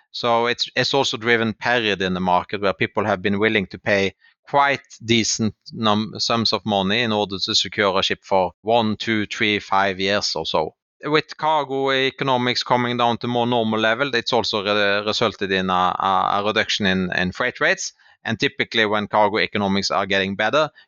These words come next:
you do see increased efficiency of the fleet because people are not holding, uh, and kind of, uh, securing tonnage to such a great, uh, degree. So, so we've seen rates slump, but which is also natural. We,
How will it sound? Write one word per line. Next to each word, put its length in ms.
you 520
do 200
see 420
increased 500
efficiency 680
of 180
the 80
fleet 460
because 260
people 320
are 80
not 180
holding, 600
uh, 40
and 400
kind 240
of, 280
uh, 640
securing 640
tonnage 580
to 140
such 260
a 120
great, 300
uh, 240
degree. 340
So, 400
so 160
we've 160
seen 220
rates 440
slump, 360
but 240
which 200
is 140
also 260
natural. 400
We, 180